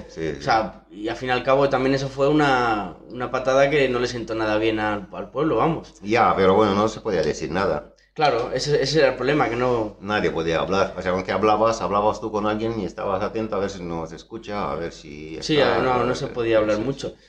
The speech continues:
Speaker 2: Pero vamos, el nivel que, de vida que tenían esos dos, Ceausescu y su mujer,
Speaker 1: Hombre,
Speaker 2: vamos,
Speaker 1: claro.
Speaker 2: yo lo que estaba viendo, tenían galerías de arte,
Speaker 1: <laughs> Tenía de todo.
Speaker 2: abrigos de la leche.
Speaker 1: <laughs> Sí, sí,
Speaker 2: Entonces,
Speaker 1: sí.
Speaker 2: claro, un pueblo a lo mejor que necesita comer, por así decirlo,
Speaker 1: Sí.
Speaker 2: trabajo, ¿no?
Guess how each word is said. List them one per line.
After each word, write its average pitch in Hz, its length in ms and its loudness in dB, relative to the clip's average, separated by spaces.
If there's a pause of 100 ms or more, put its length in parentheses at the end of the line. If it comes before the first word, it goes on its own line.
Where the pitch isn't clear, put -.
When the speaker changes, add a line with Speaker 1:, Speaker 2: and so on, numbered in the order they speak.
(140)
Speaker 2:
Pero 127 140 -2
vamos, 139 320 4
el 123 120 0
nivel 127 280 2
que, 143 140 2
de 135 120 4
vida 135 240 4
que 135 80 0
tenían 131 280 0
esos 123 260 -2
dos, 143 420 0 (360)
Ceausescu - 380 -10
y 120 40 -12
su 123 100 -6
mujer, 131 420 2
Speaker 1:
Hombre, 104 300 2 (100)
Speaker 2:
vamos, 104 220 2
Speaker 1:
claro. - 180 -2
Speaker 2:
yo 143 60 2
lo 143 100 -2
que 151 60 0
estaba 127 180 2
viendo, 135 160 2
tenían 123 260 0
galerías 120 460 2
de 127 140 4
arte, 117 680 0 (120)
Speaker 1:
<laughs> - 120 -20
Tenía 107 200 2
de 92 40 4
todo. - 120 4
Speaker 2:
abrigos 135 440 4
de 127 100 4
la 127 140 4
leche. 117 600 0
Speaker 1:
<laughs> - 20 -20
Sí, - 380 -6
sí, - 100 -8
Speaker 2:
Entonces, 131 280 6
Speaker 1:
sí. - 40 2
Speaker 2:
claro, 147 240 4
un 131 120 0
pueblo 139 260 4
a - 20 6
lo 135 80 4
mejor 135 260 0
que 127 100 -4
necesita 120 1000 -2 (760)
comer, 143 560 -2
por 123 120 -4
así 123 340 0
decirlo, 127 320 2
Speaker 1:
Sí. 92 60 2
Speaker 2:
trabajo, 131 420 2
¿no? 135 260 4